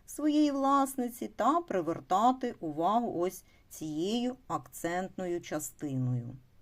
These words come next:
Вартість сережок дві тисячі п'ятсот п'ятдесят гривень. Розкішний,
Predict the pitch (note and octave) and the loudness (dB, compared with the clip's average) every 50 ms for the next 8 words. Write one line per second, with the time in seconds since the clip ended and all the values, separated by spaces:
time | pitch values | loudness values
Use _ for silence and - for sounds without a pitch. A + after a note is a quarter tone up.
0 | - - - - - - - _ _ - _ _ _ - - - - - - - | -20 -20 -20 -20 -20 -20 -20 _ _ -20 _ _ _ -20 -20 -20 -20 -20 -20 -20
1 | _ - - - - - - - - - - - - - - - - - - - | _ -20 -20 -20 -20 -20 -20 -20 -20 -20 -20 -20 -20 -20 -20 -20 -20 -18 -12 -6
2 | F#3+ G#3+ A#3 G#3+ G3+ F#3 E3 C3 - - G#3+ B3+ D#4 - - - - - - - | 0 2 4 6 6 4 4 0 -2 -2 0 0 0 0 -2 -10 -20 -16 -14 -4
3 | - C#4+ D4 D#4 D4+ D4+ D4 D4 D4+ D4 D4 D4+ D4+ D4+ - - - - - - | 2 6 6 8 8 10 10 10 8 8 6 4 2 2 0 -6 -18 -20 -16 -12
4 | - F#3+ - E3 - F3 - - F#3 F#3+ G3+ C4 D4+ - F4 E4+ - F4 E4+ F4 | -8 -6 -4 -2 -2 -2 -2 -2 -2 -2 0 0 2 2 2 2 4 4 2 2
5 | - F#3 F#3 F3+ F3+ - - - - G3 G3 A3+ D4+ D#4 - - G#3+ G3+ F3+ D3+ | 2 2 2 2 2 0 -4 -6 -2 0 2 2 2 2 0 -2 -2 -2 0 0
6 | E3 E3 D3 C3 - - E3 E3+ E3+ F#3 F#3+ G3 - - _ _ _ _ - D#3+ | 0 -2 -2 -2 -4 -4 -2 0 0 0 0 -2 -4 -12 _ _ _ _ -12 -8
7 | D#3+ D#3+ D#3+ C#3 C3+ B2 B2+ B2 B2 - - C3 - - - - - _ - - | -6 -6 -4 -4 -4 -4 -4 -4 -4 -6 -8 -12 -14 -18 -20 -20 -20 _ -20 -20
8 | - - - - - - - _ _ - - - - _ _ _ - - - - | -20 -20 -20 -20 -20 -20 -20 _ _ -20 -20 -20 -20 _ _ _ -20 -20 -20 -20
9 | - _ - - - - - - - _ _ _ _ _ - - - - - - | -20 _ -20 -20 -20 -20 -20 -20 -20 _ _ _ _ _ -20 -20 -20 -20 -20 -20
10 | - - - - _ _ - - G3+ A#3+ D#4 F4 E4+ - - - A3+ G3 F3 F3 | -20 -20 -20 -20 _ _ -8 -4 0 2 4 2 2 0 -4 -6 -4 -2 -4 -4
11 | - - G#3+ G#3 G#3+ G#3+ G#3 G#3 | -4 -6 -8 -8 -8 -8 -8 -10